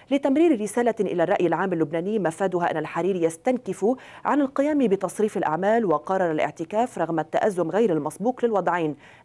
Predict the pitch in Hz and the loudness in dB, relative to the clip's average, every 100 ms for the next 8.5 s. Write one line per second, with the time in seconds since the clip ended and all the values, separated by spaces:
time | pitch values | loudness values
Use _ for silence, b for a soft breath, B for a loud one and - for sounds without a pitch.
0 | 196 196 160 214 175 - - 165 147 151 | 0 2 2 2 2 0 -4 -4 -4 -2
1 | 247 202 151 - 240 202 170 B B - | 0 0 0 -2 0 2 0 B B -2
2 | 269 269 240 302 277 196 160 190 160 156 | 0 0 2 2 2 2 2 2 2 0
3 | 196 175 175 160 B B 269 247 - - | 0 0 -2 -4 B B -2 0 -2 0
4 | 202 196 - 170 135 107 _ _ - 131 | 0 2 0 0 -2 -4 _ _ -2 -2
5 | - 240 285 - 170 156 160 185 170 151 | 0 0 2 0 -2 -2 0 0 2 0
6 | 180 - 151 160 175 196 156 156 160 160 | 0 -2 -4 -4 -2 -2 -2 -4 -6 -2
7 | 190 175 151 151 170 196 165 156 202 165 | -2 -2 -4 -2 0 0 0 -2 -4 -2
8 | 165 180 156 202 180 | -4 -4 -8 -4 -4